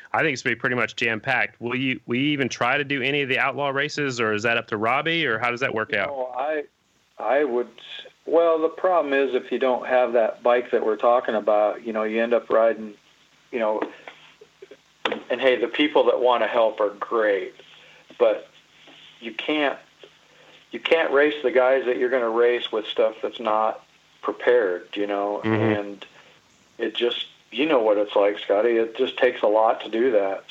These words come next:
Speaker 2: So it's like, uh, I don't think we're gonna have any time to do any of that.
Speaker 1: Okay.
Speaker 2: But it wouldn't, it wouldn't be a bad idea just to be able to get on a, on it at a couple tracks to get loosened up again. But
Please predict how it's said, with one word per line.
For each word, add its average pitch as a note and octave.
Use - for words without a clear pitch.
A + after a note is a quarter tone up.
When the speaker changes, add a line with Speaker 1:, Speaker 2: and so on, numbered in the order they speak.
Speaker 2:
So G#2
it's A2
like, A2
uh, -
I -
don't C3+
think C#3
we're C#3+
gonna C3
have B2+
any B2+
time A#2
to C#3
do D3
any D3+
of D3
that. D3+
Speaker 1:
Okay. G#2+
Speaker 2:
But A2
it B2+
wouldn't, A#2
it -
wouldn't A#2
be A#2
a G#2+
bad A#2
idea G#2+
just G#2+
to G#2+
be G#2+
able G#2
to G2+
get G#2+
on G#2+
a, G2+
on A2+
it G#2
at G#2
a G#2+
couple A2+
tracks G#2+
to -
get G2+
loosened G#2+
up A2+
again. G2+
But -